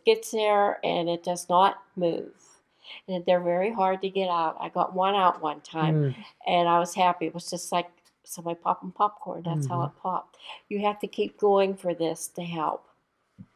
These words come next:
Speaker 2: It's a, it's a, it's a continuing process.
Speaker 1: Right. It's continuing.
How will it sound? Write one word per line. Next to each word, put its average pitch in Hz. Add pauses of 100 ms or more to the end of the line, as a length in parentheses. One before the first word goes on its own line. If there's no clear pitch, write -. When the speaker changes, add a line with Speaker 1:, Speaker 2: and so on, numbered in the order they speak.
(200)
Speaker 2:
It's -
a, 101 (120)
it's 117
a, 110
it's -
a -
continuing 104
process. 175
Speaker 1:
Right. 185 (160)
It's -
continuing. 170